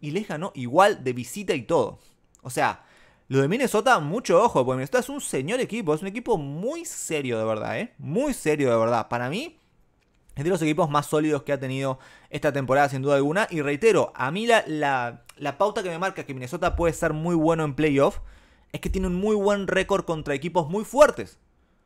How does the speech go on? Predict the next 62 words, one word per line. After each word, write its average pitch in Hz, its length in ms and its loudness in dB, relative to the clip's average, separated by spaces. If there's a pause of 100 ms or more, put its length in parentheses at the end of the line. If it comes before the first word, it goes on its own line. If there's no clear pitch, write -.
(140)
Minnesota, 214 520 -2
cada 294 220 6
vez 294 100 6
que 254 100 -2
juega 240 220 2
contra 165 180 -4
un 196 60 -4
equipo 190 260 -4
muy 160 160 -6
fuerte, 220 380 -2
siempre 226 360 -4
juega 214 280 6
muy 190 180 2
bien. 170 320 -2 (560)
Hay 165 140 2
otros 190 200 0
equipos 190 240 4
que 180 120 0
por 147 100 4
ahí 151 80 2
no 160 140 -2
tienen 269 200 0
esos 127 240 -2
récords, 117 320 -6
pero 135 120 -2
Minnesota 214 320 -2
tiene 294 180 -6
prácticamente 233 500 -4
récord 220 300 -4
de 202 60 -4
cincuenta 185 420 -2
por 160 100 -2
ciento 196 280 -6
contra 147 240 0
rivales 139 500 -2
de 135 220 -4
más 143 180 0
de 143 100 -4
cincuenta 135 400 -6
por 131 120 -2
ciento 127 240 -4
de - 20 0
victorias. 117 420 -4 (240)
Es - 160 -10
un 165 120 -4
gran 165 240 0
récord, 226 400 0
y 131 80 -4
para 127 160 2
afrontar 131 340 -2
playoff, 196 320 -2
que - 80 -4
obviamente 147 400 -2
te 120 100 -6
vas 123 160 0
a - 40 -4
enfrentar 131 340 0
contra 123 220 0
rivales 120 320 0
de 123 60 -6
mucha 131 260 -2
jerarquía, 190 500 -2